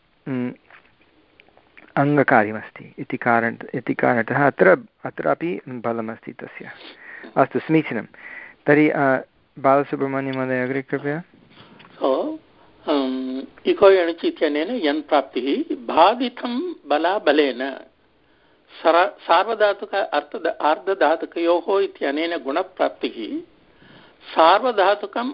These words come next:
Speaker 2: अपित् इत्यनेन श निद्वत् किङिति च इत्यनेन गुणनिषेधः।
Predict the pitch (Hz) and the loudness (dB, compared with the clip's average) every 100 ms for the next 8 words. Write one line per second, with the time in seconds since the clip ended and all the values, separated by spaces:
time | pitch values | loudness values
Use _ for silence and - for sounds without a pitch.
0 | - 220 - 269 _ _ _ 202 - 170 | -4 -4 -4 -6 _ _ _ -10 -2 -2
1 | 147 160 165 214 - - _ _ _ _ | 0 -2 -2 -2 -4 -12 _ _ _ _
2 | _ _ _ _ - - 220 254 - - | _ _ _ _ -14 2 4 4 -2 -10
3 | - 160 135 131 170 - - - _ _ | -4 -4 -2 0 -2 -4 -20 -20 _ _
4 | _ _ _ _ _ - 240 233 240 - | _ _ _ _ _ -10 -4 -2 -2 -4
5 | 262 294 - 190 - - - 185 147 151 | -4 -4 0 2 2 -2 -2 0 2 0
6 | 165 220 - 135 151 175 139 - 151 117 | 0 -2 -4 -4 -2 0 -2 -2 0 -2
7 | - 143 | -4 -8